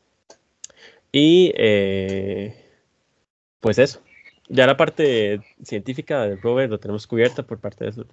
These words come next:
Uno es un P H D y el otro es un licenciado como con quince publicaciones.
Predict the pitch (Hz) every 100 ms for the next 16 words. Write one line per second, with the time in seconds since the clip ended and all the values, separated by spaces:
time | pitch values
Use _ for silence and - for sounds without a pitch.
0 | 117 - 143 147 139 - 135 127 - -
1 | 131 117 104 101 117 113 101 98 104 101
2 | 107 101 98 101 101 104 - _ - 110
3 | 107 - 110 113 104 104 131